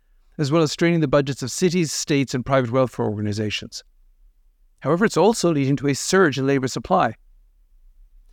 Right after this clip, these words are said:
In fiscal twenty twenty-three, U S Citizen and Immigration Services approved over two million applications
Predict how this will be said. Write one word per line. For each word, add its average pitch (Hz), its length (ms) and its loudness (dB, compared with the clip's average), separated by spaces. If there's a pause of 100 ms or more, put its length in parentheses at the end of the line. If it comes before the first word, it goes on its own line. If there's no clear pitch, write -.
(240)
In 170 80 2
fiscal 254 340 2
twenty 180 260 2
twenty-three, 135 720 -4 (840)
U 190 200 4
S 247 140 6
Citizen 175 380 0
and 139 160 -2
Immigration 143 540 0
Services 120 440 -2
approved 160 420 -2
over 135 220 -2
two 208 400 -2 (140)
million 190 480 2
applications 143 760 -2